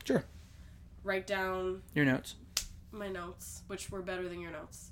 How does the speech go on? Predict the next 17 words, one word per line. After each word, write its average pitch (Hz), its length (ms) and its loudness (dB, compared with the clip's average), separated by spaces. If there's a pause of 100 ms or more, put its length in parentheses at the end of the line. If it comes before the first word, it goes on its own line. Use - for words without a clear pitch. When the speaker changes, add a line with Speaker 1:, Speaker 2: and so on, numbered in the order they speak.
Speaker 2:
But 127 120 10
Speaker 1:
Okay. 143 220 10
Speaker 2:
that's 127 200 12
besides 311 440 12
the 247 120 2
point, 214 320 4
ladies 170 280 -2
and 165 80 2
Speaker 1:
Mm, 160 40 10
Speaker 2:
gentlemen. 160 260 12
Speaker 1:
it 147 180 12
is 127 140 12
very 143 220 12
much 160 240 12
the 120 80 2
point, 120 280 6
exactly. 117 480 4